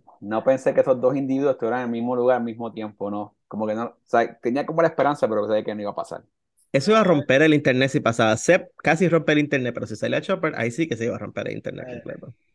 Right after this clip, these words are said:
Speaker 3: o hubiese sido mucho fan, eh, tú sabes, servicio a los fanáticos.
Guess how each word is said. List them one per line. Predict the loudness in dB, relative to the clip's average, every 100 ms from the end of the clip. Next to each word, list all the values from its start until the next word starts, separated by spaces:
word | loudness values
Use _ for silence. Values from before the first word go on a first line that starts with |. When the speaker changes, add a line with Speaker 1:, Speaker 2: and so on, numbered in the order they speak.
| _ _
Speaker 3:
o | -4 -2 0
hubiese | 0 0 0
sido | 2 2
mucho | 0 -4 -2
fan, | -2 -4 -8 -8 0
eh, | 0 0 -4
tú |
sabes, | -2 -2 0
servicio | -4 -4 -4 -2
a |
los | 0
fanáticos. | -2 -4 -4 -6 -6 -8